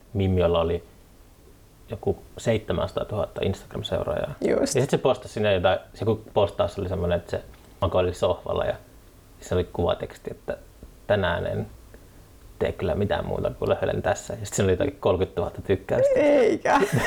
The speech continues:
Speaker 1: <laughs> Tuli mulle tuli semmonen olo, että, että
Speaker 2: Oo.
Speaker 1: tota, mm, ehkä minun kuuluukin nyt olla.
Speaker 2: <laughs>
Speaker 1: Ojentaa soihtu seuraavalle sukupolvelle.
Speaker 2: Joo, en mä tiedä.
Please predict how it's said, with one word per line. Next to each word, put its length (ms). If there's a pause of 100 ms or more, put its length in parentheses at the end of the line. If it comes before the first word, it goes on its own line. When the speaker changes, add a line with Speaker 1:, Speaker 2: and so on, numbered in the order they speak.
Speaker 1:
<laughs> 360
Tuli 180
mulle 140
tuli 120
semmonen 240
olo, 160
että, 180 (600)
että 160
Speaker 2:
Oo. 300
Speaker 1:
tota, 260 (1160)
mm, 340 (800)
ehkä 180
minun 200
kuuluukin 460
nyt 140
olla. 240 (840)
Speaker 2:
<laughs> 800
Speaker 1:
Ojentaa 540 (120)
soihtu 460
seuraavalle 500
sukupolvelle. 720 (1700)
Speaker 2:
Joo, 480 (800)
en 140
mä 160
tiedä. 240